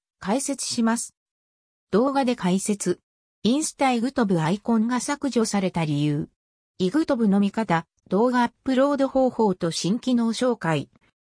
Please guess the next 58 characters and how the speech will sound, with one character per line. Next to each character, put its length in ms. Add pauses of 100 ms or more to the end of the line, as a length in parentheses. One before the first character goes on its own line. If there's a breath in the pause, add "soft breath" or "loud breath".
(340)
ム 160
ー 80
ビ 180
ー 20
カ 140
メ 160
ラ、 180 (220)
動 240
画 160
内、 280 (200)
目 320
次 120
零 200
時 160
十 260
一 140 (140)
分 240
Instagram 800
ホ 200
ー 20
ム 140
で、 180 (260 soft breath)
イ 120
グ 120
ト 140
ブ 120
ア 120
イ 80
コ 200
ン 80
が 200
非 260
表 160
示、 220 (220)
削 320
除 120
に。 220 (420)
零 300
時 160
四 220
十 160
五 160
分 260
イ 80
グ 140
ト 160
ブ 140
ア 80
イ 100
コ 180
ン 80
が 140
非 260
表 160
示 160
な 120
の 120
は、 200